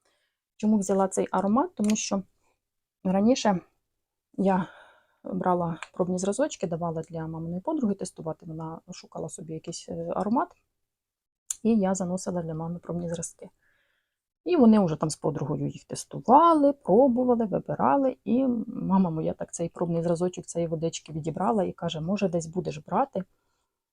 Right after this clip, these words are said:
чи десь будеш, е, буде по якійсь скидці, чи по акції ця водичка, замов мені, дуже мені сподобалась ця вода».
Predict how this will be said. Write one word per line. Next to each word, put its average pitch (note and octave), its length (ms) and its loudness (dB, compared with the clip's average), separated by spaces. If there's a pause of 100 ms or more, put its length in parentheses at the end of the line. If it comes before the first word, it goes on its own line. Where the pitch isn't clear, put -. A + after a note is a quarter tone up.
(540)
чи F3 100 -6
десь F3 160 4
будеш, E3 440 0
е, E3 520 2
буде - 460 -4
по - 140 -4
якійсь - 460 -4 (140)
скидці, C4 440 -2
чи F3 120 -6
по - 160 -6
акції G3 360 -4
ця F#3+ 160 -4
водичка, F3 520 -2 (300)
замов F#3+ 420 4
мені, D#3+ 360 -2
дуже F#3+ 180 -6
мені F3 160 -4
сподобалась E3+ 500 -4
ця D#3+ 140 -6
вода». D3+ 300 -6